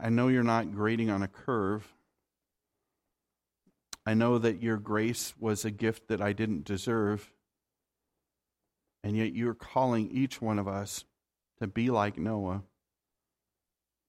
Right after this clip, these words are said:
and live out our righteousness by saying yes to you and being obedient in the things that you've called us to.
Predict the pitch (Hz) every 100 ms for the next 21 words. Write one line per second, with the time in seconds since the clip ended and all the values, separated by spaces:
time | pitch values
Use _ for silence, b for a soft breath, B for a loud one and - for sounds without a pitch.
0 | _ _ 110 107 120 131 123 107 101 95
1 | 98 104 107 107 - 113 101 - - 101
2 | 98 - 107 101 98 98 104 - - 104
3 | 92 92 85 - 95 92 95 90 104 98
4 | 98 98 90 - 90 87 - 101 95 92
5 | 85 90 - - 87 85 - - - -